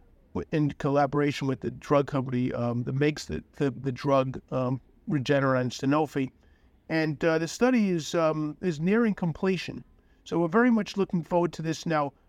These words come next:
A phase two, but a multi-site study analyzing, um, and testing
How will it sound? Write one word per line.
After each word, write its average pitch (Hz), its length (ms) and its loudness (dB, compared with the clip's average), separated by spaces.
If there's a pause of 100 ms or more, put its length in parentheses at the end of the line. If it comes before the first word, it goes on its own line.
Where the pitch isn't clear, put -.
(140)
A 156 60 -6
phase 214 400 2
two, 214 200 2
but 165 140 0
a - 20 0
multi-site 190 680 2
study 147 400 0 (400)
analyzing, 170 840 2
um, 143 440 -2
and 165 140 -2
testing 180 480 0